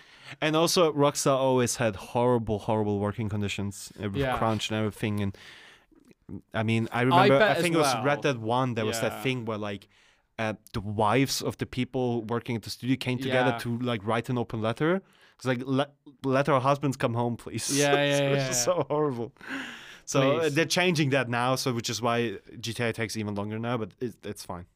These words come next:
Speaker 2: Yeah.
Speaker 1: It's
Speaker 2: Yeah,
Speaker 1: fine.
Speaker 2: it is good, but it's just, um, uh, it's just a
Speaker 1: Yeah.
Speaker 2: shame. Yeah.
Speaker 1: Anyway, you know what else is a shame? That this episode is
Speaker 2: The
Speaker 1: now
Speaker 2: end of
Speaker 1: over.
Speaker 2: the pod.
Speaker 1: Thank, thank you everyone for listening. Thank you, John, for another
Speaker 2: Thank you,
Speaker 1: great episode,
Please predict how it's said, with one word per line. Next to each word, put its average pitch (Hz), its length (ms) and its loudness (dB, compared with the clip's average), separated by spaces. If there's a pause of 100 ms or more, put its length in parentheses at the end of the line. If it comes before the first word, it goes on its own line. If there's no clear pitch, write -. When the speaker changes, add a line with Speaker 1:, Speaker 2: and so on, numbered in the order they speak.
(200)
Speaker 2:
Yeah. 120 320 -6 (100)
Speaker 1:
It's - 100 -2
Speaker 2:
Yeah, 233 120 4
Speaker 1:
fine. 233 100 0
Speaker 2:
it 247 100 0
is 269 200 0
good, 139 320 -4
but 156 100 0
it's 147 140 0
just, - 300 -8
um, 135 640 -4
uh, 120 180 -12 (160)
it's - 100 -20
just 92 140 -10
a 80 40 -12
Speaker 1:
Yeah. - 40 -12
Speaker 2:
shame. 110 220 -12 (120)
Yeah. 113 180 -14 (960)
Speaker 1:
Anyway, 139 420 2 (1120)
you 117 120 -8
know 117 120 -2
what 113 120 2
else 110 200 -2
is 98 80 -10
a 95 60 -10
shame? 92 260 -8 (500)
That 98 140 -8 (160)
this 196 160 -8
episode 98 360 -10
is 92 60 -10
Speaker 2:
The 98 60 -4
Speaker 1:
now 92 60 -2
Speaker 2:
end 90 100 -4
of 101 60 -2
Speaker 1:
over. 98 180 -4
Speaker 2:
the 92 40 -6
pod. 127 280 -4 (720)
Speaker 1:
Thank, - 440 -6
thank 117 220 0
you 120 60 4
everyone 113 140 2
for - 100 -4
listening. 117 280 0
Thank 143 280 -2
you, 127 60 0
John, 117 300 -4 (180)
for - 140 -10
another 107 160 -2
Speaker 2:
Thank 101 100 -6
you, 107 60 -2
Speaker 1:
great 107 100 -4
episode, 180 120 -2